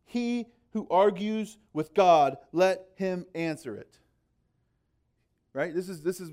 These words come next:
essentially what God's getting at here. And then Job, it says that Job answered the Lord and said, "Behold, I am of small account.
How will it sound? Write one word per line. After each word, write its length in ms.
essentially 400
what 240
God's 260
getting 280
at 120
here. 180
And 80
then 100
Job, 280
it 80
says 180
that 160
Job 400
answered 400
the 100
Lord 400
and 160
said, 460
"Behold, 680
I 360
am 220
of 120
small 640
account. 540